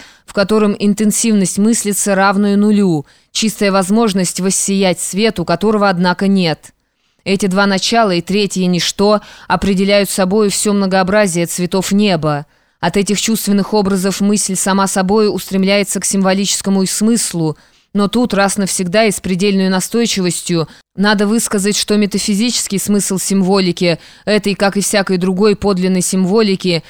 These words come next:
не надстраивается над чувственными образами, а в них содержится, собою их определяя, и сами-то они разумны не как просто физические,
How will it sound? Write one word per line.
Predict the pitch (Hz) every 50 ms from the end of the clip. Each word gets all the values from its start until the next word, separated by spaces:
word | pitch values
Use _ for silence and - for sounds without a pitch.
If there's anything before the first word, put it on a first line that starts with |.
| - - _ _ _ -
не | 190 214
надстраивается | 220 220 214 - - - - - 220 233 240 240 214 190 185 180 170 - - - - 180 170 165 - _ _ _ _ _ _ _ _ _ _ _ _ -
над | 165 196 196 190
чувственными | - - 226 208 - - - 185 196 196 196 190 196 196
образами, | 196 202 202 180 170 175 180 156 180 180 175 170 156 147 - - - - -
а | 180 185
в | 180 185
них | 202 220 226 220
содержится, | - - 214 208 196 202 220 208 180 165 165 165 - - - 175
собою | - - 190 185 180 202 208 196 196 -
их | - 185 - 196
определяя, | 180 - 180 185 170 196 196 202 214 220 208 185 165 151 - - - - _ -
и | 190
сами-то | 185 - 226 226 233 233 214 - 214
они | 196 202 208 202
разумны | 196 196 190 180 214 233 220 202 185 180
не | 185 175
как | - 208 196 -
просто | - 190 196 185 - -
физические, | 175 - 180 170 180 233 226 - - 180 - - - 185 175 165 156 147